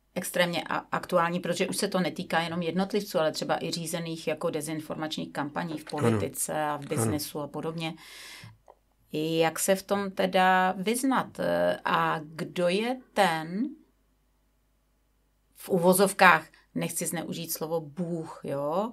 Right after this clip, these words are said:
Speaker 2: Mhm.
Speaker 1: Kdo řekne, tohle je pravda a tohle je špatně?
Speaker 2: No tak naštěstí máme vědu.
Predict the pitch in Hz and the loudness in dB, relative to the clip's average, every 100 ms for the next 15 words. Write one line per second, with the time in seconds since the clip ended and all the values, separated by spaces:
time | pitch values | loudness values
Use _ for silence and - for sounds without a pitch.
0 | - 139 120 139 180 175 190 208 208 208 | 4 6 8 8 6 4 2 2 0 -2
1 | - - - 190 214 214 202 180 160 - | -16 -6 2 4 4 2 2 -2 -2 0
2 | 202 269 - _ 190 - 180 196 190 190 | -2 -4 -12 _ -16 -4 -2 2 0 -2
3 | - - - - - _ _ _ - - | -10 -12 -14 -14 -16 _ _ _ -14 -14
4 | - - - _ - 131 160 151 135 131 | -14 -16 -20 _ 4 6 8 8 8 8
5 | 170 165 - 170 151 160 151 139 117 98 | 6 4 6 6 6 6 10 12 10 4